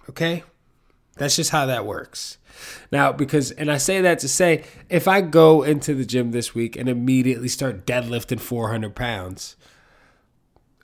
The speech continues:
before I'm, like, fully recovered, then I, you know, then I deserve to get hurt.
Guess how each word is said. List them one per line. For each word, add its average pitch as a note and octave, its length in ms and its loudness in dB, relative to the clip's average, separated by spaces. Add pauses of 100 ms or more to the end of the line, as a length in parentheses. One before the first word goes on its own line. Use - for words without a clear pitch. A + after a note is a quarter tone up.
(460)
before C#3+ 580 2
I'm, C#3 220 4
like, B2 280 -2
fully D3 520 2
recovered, C3+ 760 -2 (1200)
then F#3 140 0
I, F3+ 160 0 (120)
you F3 140 0
know, B2+ 240 -2
then E3+ 120 4
I G3 80 8
deserve E3+ 400 6
to B2 100 -6
get F#2+ 160 -8
hurt. E2 240 -16